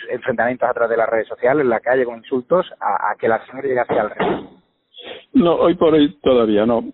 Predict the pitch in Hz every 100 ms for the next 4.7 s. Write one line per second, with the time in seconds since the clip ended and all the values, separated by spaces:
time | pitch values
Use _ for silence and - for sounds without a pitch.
0 | _ 113 113 113 113 - 117 110 110 107
1 | - 123 117 - 131 127 113 127 131 -
2 | _ _ 120 - - - - 135 117 131
3 | 123 - - 110 110 143 135 117 113 107
4 | - - - 165 151 117 90